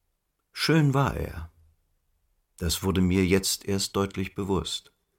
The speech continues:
Die Züge waren regelmäßig, scharf und klar. Der Mund unter dem Schnurrbart hatte schmale, sehr rote Lippen. Auf der Stirn zwischen den Augenbrauen standen drei kleine aufrechte Falten, wie mit dem Federmesser hineingeritzt.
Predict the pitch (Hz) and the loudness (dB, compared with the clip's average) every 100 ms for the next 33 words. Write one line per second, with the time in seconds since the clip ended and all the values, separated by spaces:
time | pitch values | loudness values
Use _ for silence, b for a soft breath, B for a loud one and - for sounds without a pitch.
0 | _ _ _ _ B B 104 95 185 135 | _ _ _ _ B B -6 2 4 6
1 | 98 85 87 80 98 127 131 139 139 - | 6 4 2 2 2 2 2 2 2 -2
2 | 143 - _ - - 101 95 - - 113 | -4 -10 _ -4 2 4 2 -6 -10 -10
3 | - 127 107 71 - _ _ _ _ _ | 0 2 4 2 -8 _ _ _ _ _
4 | _ _ _ _ _ _ - 80 113 165 | _ _ _ _ _ _ -4 2 6 4
5 | 160 87 82 80 80 80 101 110 117 107 | 2 0 0 2 0 0 0 2 4 6
6 | 95 90 80 82 104 110 101 78 95 101 | 6 2 -2 -2 2 4 6 6 6 6
7 | 98 120 90 92 - - 67 - _ _ | 4 2 0 0 -2 -4 -14 -14 _ _
8 | _ _ _ _ _ _ _ - - 92 | _ _ _ _ _ _ _ -10 -4 -2
9 | - 143 143 82 65 64 - 98 - 85 | 0 0 2 2 0 -4 -6 -2 0 2
10 | 78 78 110 123 110 80 69 69 - 95 | 2 4 2 2 2 2 0 0 -2 0
11 | 98 98 92 92 113 - 110 131 123 110 | 0 -2 -2 0 0 0 2 2 2 0
12 | - 110 - - 131 120 - 76 90 127 | -2 -4 -4 -2 0 0 -2 -2 2 4
13 | 120 101 95 135 139 127 110 113 104 101 | 2 2 2 2 2 2 2 2 4 4
14 | 76 69 69 - - - | 4 2 -4 -6 -6 -6